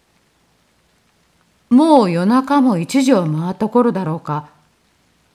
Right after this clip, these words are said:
矢島の話もネタが尽きた頃に、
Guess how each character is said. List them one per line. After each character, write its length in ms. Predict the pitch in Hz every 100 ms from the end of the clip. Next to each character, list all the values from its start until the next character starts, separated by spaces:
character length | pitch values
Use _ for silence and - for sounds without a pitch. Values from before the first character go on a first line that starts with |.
| _ _ _ _ -
矢 120 | 226
島 280 | 214 240 240
の 100 | 240
話 380 | 240 240 247 247
も 160 | 196
ネ 120 | 165
タ 140 | 165 226
が 140 | 233
尽 180 | 233 -
き 100 | 277
た 120 | 202
頃 240 | - 214 208
に、 200 | 175